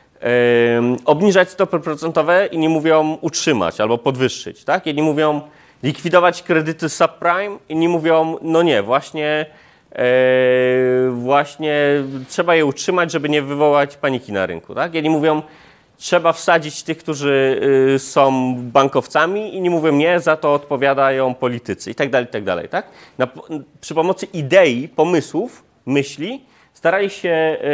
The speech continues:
y, doprowadzić do tego, że, y, mówiąc krótko, żeby, y, waluta się odbiła. Tak? Jak za pierwszym razem leciałem do Stanów w dwa tysiące dziewiątym roku,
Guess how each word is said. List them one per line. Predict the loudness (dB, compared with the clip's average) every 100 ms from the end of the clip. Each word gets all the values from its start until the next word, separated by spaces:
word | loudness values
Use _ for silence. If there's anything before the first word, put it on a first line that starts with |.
| 2 2
y, | 0
doprowadzić | -2 0 0 0 -2
do | -6
tego, | -4 -2 -2
że, | 0 0 -2 -8 _ _ _ _ _
y, | -2
mówiąc | 0 0 0
krótko, | -4 -2 -2
żeby, | 0 2 4 6 4 2 2 2 -2 -8 _
y, | 0
waluta | 2 2 0
się | -2 -2
odbiła. | -2 -6 -6 -6 -8 _ _ _ _ _ _ _
Tak? | -18 -18 _ -20 -2
Jak | 2 2 2
za | 2
pierwszym | 2 2 4
razem | 4 4 0 0 0
leciałem | 0 0 0
do | -2
Stanów | -2 0 -2
w | 0
dwa | -2
tysiące | -2 -8 -6
dziewiątym | -4 -2 0 -2
roku, | 0 -2